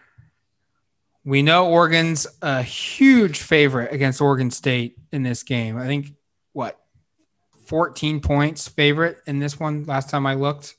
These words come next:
Um, and I've been off, I've been awful in terms of knowing the Vegas odds, but real quick, yeah, they opened up as a fourteen. William Hill has them as a fourteen. You can get them as, as high as a fifteen and a half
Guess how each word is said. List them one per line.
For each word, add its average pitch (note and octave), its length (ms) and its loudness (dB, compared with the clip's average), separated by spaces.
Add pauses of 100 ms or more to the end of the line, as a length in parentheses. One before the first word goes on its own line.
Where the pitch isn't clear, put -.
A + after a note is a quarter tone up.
(120)
Um, B2 460 -8 (420)
and E3 220 -4 (180)
I've A#3+ 160 2
been F3 120 2
off, D3+ 420 4
I've A3 140 6
been E3+ 100 -2
awful C3+ 400 0
in B2+ 140 -8
terms C3+ 260 -2
of A#2+ 220 -10 (500)
knowing D3 360 4
the C3 80 0
Vegas B2+ 360 2
odds, B2 400 2
but B2+ 340 -6 (440)
real F3 200 4
quick, D3+ 480 0 (380)
yeah, C#3 120 2
they B2+ 140 0
opened G3+ 360 4
up D#3 480 2
as C#3+ 160 0
a C3+ 60 -8
fourteen. D3 840 -2
William D#3 340 0
Hill C#3+ 260 4
has C3+ 200 2
them C3+ 120 0
as C3 120 0
a B2+ 60 -4
fourteen. C3 760 -4 (440)
You D#3 120 2
can D3 120 -2
get D#3+ 160 2
them D#3+ 160 4
as, C#3+ 280 2
as D3 220 -4
high D#3 360 6
as C#3+ 460 4
a D3 60 -2
fifteen E3 420 -2
and C#3+ 120 0
a C3 40 0
half D3 640 0